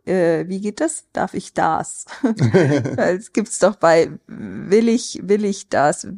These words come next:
Speaker 1: Da gibt's so ein, äh, was man immer das unterschiedliche Wort betonen kann.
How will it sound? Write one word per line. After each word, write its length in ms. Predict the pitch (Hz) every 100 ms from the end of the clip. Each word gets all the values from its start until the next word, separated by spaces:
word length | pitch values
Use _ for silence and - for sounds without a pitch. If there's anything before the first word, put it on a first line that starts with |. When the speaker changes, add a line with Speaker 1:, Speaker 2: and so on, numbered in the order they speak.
| - -
Speaker 1:
Da 280 | - - -
gibt's 420 | - 214 - -
so 100 | 170
ein, 140 | 175 156
äh, 320 | 156 160 147 - - - - -
was 200 | - -
man 160 | 180 175
immer 200 | 214 180
das 320 | 170 - -
unterschiedliche 800 | - 214 196 196 175 - - 165
Wort 260 | 143 160 -
betonen 480 | 165 - 147 95 -
kann. 360 | - - -